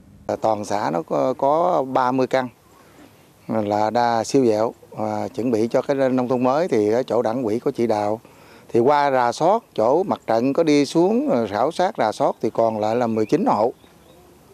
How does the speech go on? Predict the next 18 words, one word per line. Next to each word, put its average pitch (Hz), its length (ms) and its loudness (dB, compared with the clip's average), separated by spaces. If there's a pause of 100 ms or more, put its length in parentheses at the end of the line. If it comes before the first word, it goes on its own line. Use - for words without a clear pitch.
(720)
Mười 120 140 2
chín 185 160 2
hộ 139 180 2
này 131 200 2
thì, 120 280 4
à, 120 360 2
sau 135 220 -2
đó 156 260 0
mặt 143 220 -4
trận 113 300 -2
có 151 220 0
cái 160 140 -2
đề 117 180 2
xuất 190 200 -2 (180)
xin 143 380 0
ý 147 140 4
kiến 190 380 0
là 120 140 2